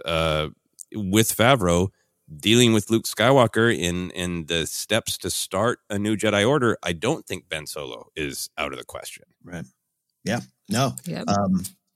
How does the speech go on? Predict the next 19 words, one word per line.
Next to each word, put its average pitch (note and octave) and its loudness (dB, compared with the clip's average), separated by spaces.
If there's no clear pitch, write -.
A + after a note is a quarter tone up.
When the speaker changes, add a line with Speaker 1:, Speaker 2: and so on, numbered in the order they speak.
Speaker 2:
yeah, A#2 2
a - 0
lot, C3 4
a C#3 0
lot D#3 6
of D3 4
opportunities. C3+ 4
Uh, A2 4
we B2 6
talked B2+ 6
about, A2 4
uh, G#2+ 4
previously A#2 2
Padme. B2 4
There's F#2+ 0
a G2 2
lot G#2 4
to G#2 0
be F#2+ 4